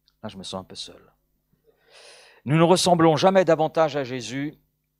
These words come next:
que lorsque nous pardonnons à quelqu'un qui nous a fait tort. Le troisième point, c'est chercher à honorer les autres avant nous-mêmes.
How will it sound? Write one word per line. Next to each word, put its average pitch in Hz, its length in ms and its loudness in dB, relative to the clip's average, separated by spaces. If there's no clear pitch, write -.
que 131 60 -4
lorsque - 280 -2
nous 113 120 -6
pardonnons 123 480 2
à 110 60 -2
quelqu'un 113 520 -4
qui - 140 -16
nous 98 160 -10
a 95 40 -8
fait 92 140 -18
tort. - 500 -20
Le 117 100 -4
troisième 170 360 4
point, 180 500 2
c'est - 160 -2
chercher 185 400 2
à 165 100 6
honorer 156 280 4
les 143 220 0
autres 165 220 4
avant 139 160 4
nous-mêmes. 120 460 0